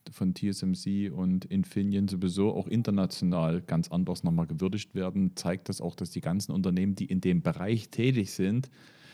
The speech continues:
jetzt nochmal einen ganz anderen Stellenwert haben. Und dementsprechend ist es auch wichtig für mich als Wirtschaftsminister, genau zu dieser Halbleitermesse, ähm, zu fahren.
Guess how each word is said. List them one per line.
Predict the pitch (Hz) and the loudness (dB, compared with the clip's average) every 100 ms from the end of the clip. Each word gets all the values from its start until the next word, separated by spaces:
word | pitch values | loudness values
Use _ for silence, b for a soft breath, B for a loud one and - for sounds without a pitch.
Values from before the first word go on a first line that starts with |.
| b b - | b b -8
jetzt | 92 - | -4 2
nochmal | 95 92 | 4 6
einen | 92 | 6
ganz | 92 104 | 4 2
anderen | 90 87 | -2 -2
Stellenwert | 78 78 87 95 95 | -2 -2 0 -2 -4
haben. | 98 95 117 113 | -6 -4 -4 -2
Und | 92 87 | 2 4
dementsprechend | 87 85 87 87 78 | 4 4 0 0 0
ist | 92 | -2
es | 85 | -2
auch | 85 | -2
wichtig | 92 - - | -4 -4 -4
für | 95 | 2
mich | 90 90 | 2 2
als | 87 | -2
Wirtschaftsminister, | 92 - 92 - 87 87 90 | -4 -4 -6 -2 -2 0 2
genau | 80 87 | 2 2
zu | - | 0
dieser | 87 87 80 | -2 -2 -4
Halbleitermesse, | 73 101 98 95 98 104 - | -2 -2 2 2 2 0 0
ähm, | 92 98 | 0 0
zu | - 101 | -2 -8
fahren. | - 101 120 | -4 -2 0